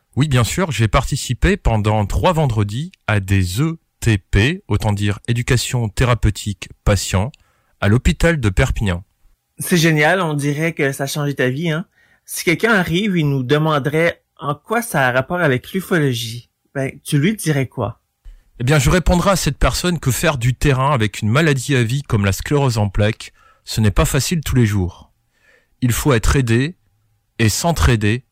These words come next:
Speaker 1: dans des ateliers de ce type. Quand vous êtes diagnostiqué de la sclérose en plaques, à part les visites chez le neurologue et les I R M pour voir où en est votre maladie, c'est tout ce que vous faites, hein. Et c'est bien de participer à des E T P,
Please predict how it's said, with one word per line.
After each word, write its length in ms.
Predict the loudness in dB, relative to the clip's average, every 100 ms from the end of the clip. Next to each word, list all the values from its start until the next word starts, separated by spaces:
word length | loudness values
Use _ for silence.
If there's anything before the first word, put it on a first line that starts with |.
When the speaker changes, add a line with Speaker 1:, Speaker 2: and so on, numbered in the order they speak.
| -8
Speaker 1:
dans 240 | -2 2
des 180 | 2 2
ateliers 360 | 0 2 2 2
de 120 | 0
ce 140 | -2
type. 360 | -4 -4 -4 -2 -4 _ _ _ _ _ _ _ _ _
Quand 140 | 0 2
vous 180 | 4
êtes 80 | 2
diagnostiqué 680 | 2 0 0 -2 -6 -2 0
de 80 | 2
la 120 | 2
sclérose 380 | 0 0 0 0
en 120 | 0
plaques, 460 | 0 -2 -2 -12 -6
à 100 | 0
part 200 | 2 4
les 100 | 2
visites 480 | 0 -4 -4 -8 -12
chez 200 | -8 -2
le 120 | 2
neurologue 640 | 2 2 2 2 2 0 -6
et 120 | -4
les 260 | -2 -2 0
I 100 | 0
R 140 | 2
M 280 | 0 0 -2 -6 _ _ _ -2
pour 220 | 0 0
voir 400 | 0 2 2 0
où 160 | -2 0
en 100 | 0
est 80 |
votre 280 | 2 0 0
maladie, 400 | 0 0 -2 -8
c'est 180 | -8 -6
tout 120 | -4
ce 80 | -6
que 100 | -2
vous 80 | -2
faites, 340 | 0 -2 -2
hein. 140 | -4 -6 -10 _ _ _ _ _ _ _ _ -4
Et 60 |
c'est 160 | 0 2
bien 160 | 2 4
de 100 | 2
participer 760 | 2 -2 -2 -6 -4 0 2
à 40 |
des 300 | 2 2 2
E 20 | 0
T 160 | 0
P, 300 | 0 0 -2